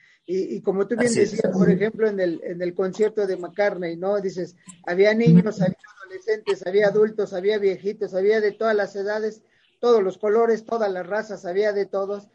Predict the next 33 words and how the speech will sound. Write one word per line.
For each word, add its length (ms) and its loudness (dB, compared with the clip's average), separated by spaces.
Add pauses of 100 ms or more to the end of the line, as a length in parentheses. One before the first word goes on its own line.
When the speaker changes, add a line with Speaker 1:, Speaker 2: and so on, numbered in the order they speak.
(160)
Speaker 1:
y 140 -2
en 100 -2
ese 200 -2
momento 480 -2
la 80 2
estrella 360 0
era 140 0
la 100 0
música 520 -6
y 100 0
obviamente 500 -4
la 80 -2
estrella 340 -8
era 140 -4
McCartney, 640 -8
y 80 4
los 180 2
demás 320 0
eran 240 -2
parte 320 -4
de 80 0
ese 160 -10
firmamento, 840 -8 (360)
escuchando 580 -2
y 60 4
degustando 540 -4
las 260 -4
rolas. 400 -6
Entonces, 680 -8
es 180 -4
parte 380 -4
de, 360 0
es, 580 -2